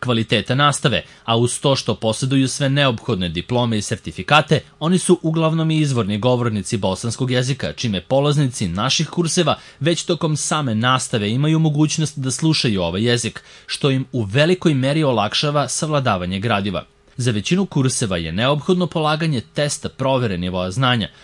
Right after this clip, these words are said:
ukoliko polaznik ne posjeduje adekvatan dokaz o znanju bosanskog jezika određenog nivoa. Na osnovu rezultata testa, profesori preporučuju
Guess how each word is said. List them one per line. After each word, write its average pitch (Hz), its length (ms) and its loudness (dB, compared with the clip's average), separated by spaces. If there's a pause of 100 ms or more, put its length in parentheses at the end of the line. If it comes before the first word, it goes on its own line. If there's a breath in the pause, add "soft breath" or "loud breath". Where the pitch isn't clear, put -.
(140 loud breath)
ukoliko 170 440 0
polaznik 160 520 0
ne 147 220 2
posjeduje 123 640 0
adekvatan 104 720 -2
dokaz 107 380 -2
o 170 40 -2
znanju 135 360 0
bosanskog 101 580 -4
jezika 131 440 -2
određenog 131 580 0
nivoa. 123 380 0 (380 loud breath)
Na 127 200 2
osnovu 135 420 0
rezultata 120 540 -2
testa, 131 380 0 (180)
profesori 175 520 0
preporučuju 175 760 0